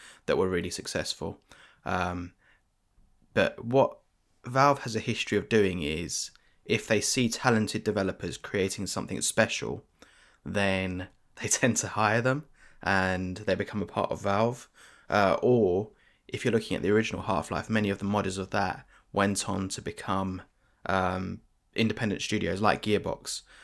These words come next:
Um, Gearbox was originally a modder on Half-Life, and they created the two, two of the expansion packs. Um, and then they went on to do the P S two version, and they did an, an,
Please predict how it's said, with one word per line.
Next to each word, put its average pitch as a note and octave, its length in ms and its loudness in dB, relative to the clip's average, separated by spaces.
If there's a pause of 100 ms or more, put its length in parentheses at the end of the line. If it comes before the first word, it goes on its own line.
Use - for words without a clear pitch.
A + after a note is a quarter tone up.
(140)
Um, F#2+ 220 0
Gearbox - 440 0
was G2 160 -6
originally G#2 520 0
a F#2+ 40 -2
modder F#2+ 440 0 (400)
on F#2+ 480 2 (120)
Half-Life, F#2 840 0 (340)
and F#2 520 2
they F#2+ 200 -4
created F#2+ 520 -4
the F2 60 -12
two, A2 600 -2 (480)
two C3 220 2
of A#2 100 0
the C3 80 0
expansion A#2 500 -2
packs. - 540 -6 (440)
Um, G2 540 2 (640)
and A#2+ 100 2
then G2+ 100 2
they F#2 100 2
went F2+ 140 -2
on G2 100 -4
to - 80 -4
do G2 100 -2
the F#2+ 60 -6
P - 180 -4
S F#2+ 100 -2
two F#2+ 200 -4
version, F#2 360 -2
and F#2 140 -6
they F#2+ 60 -4
did F#2 160 -6
an, F#2 180 -10
an, G2 180 0